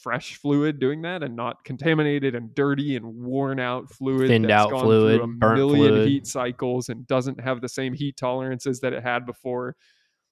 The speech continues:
Speaker 1: I don't want that. Give me the freshie.
Speaker 2: Right.
Speaker 1: <laughs>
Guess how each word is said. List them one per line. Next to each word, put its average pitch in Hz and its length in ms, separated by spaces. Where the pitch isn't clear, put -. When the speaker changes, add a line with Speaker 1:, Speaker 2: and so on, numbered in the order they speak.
Speaker 1:
I 117 80
don't 196 120
want 185 220
that. 117 240
Give 156 100
me 165 100
the 127 100
freshie. 160 500
Speaker 2:
Right. 120 500
Speaker 1:
<laughs> 160 500